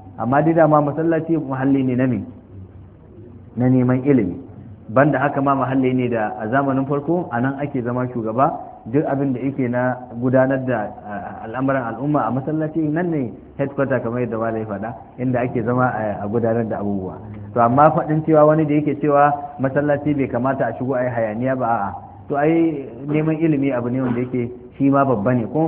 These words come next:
mahallinsa shi ne masallaci domin karantar da addini, koyon Qur'ani da ilimi ba laifi ba ne a masallaci, illa dai kawai a riƙa nuna mutane ladabin zama a masallaci, kar su ɓata masallaci da datti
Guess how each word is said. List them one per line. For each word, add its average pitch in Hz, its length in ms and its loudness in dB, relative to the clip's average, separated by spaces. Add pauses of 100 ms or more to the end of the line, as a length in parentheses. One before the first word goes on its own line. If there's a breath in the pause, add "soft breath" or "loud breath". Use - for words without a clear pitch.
mahallinsa 147 400 2
shi 143 120 -2
ne 151 120 -2
masallaci 120 480 -6
domin 123 280 -4
karantar 156 400 -2
da 131 120 -4
addini, 104 460 -2 (560 loud breath)
koyon 123 320 2
Qur'ani 127 480 0
da 110 80 -2
ilimi 143 540 -2
ba 117 180 0
laifi 123 260 0
ba 117 140 -2
ne 113 100 -6
a 107 100 -6
masallaci, 135 500 -4
illa 151 200 2
dai 156 140 2
kawai 175 320 4 (220 loud breath)
a 123 100 6
riƙa 147 160 2
nuna 139 180 2
mutane 131 360 0
ladabin 127 380 2
zama 135 280 2 (680)
a 117 100 0
masallaci, 113 680 -4
kar 139 180 -2
su 127 80 -6
ɓata 127 320 0
masallaci 131 640 -4 (760)
da 101 360 -2 (100)
datti 143 540 -2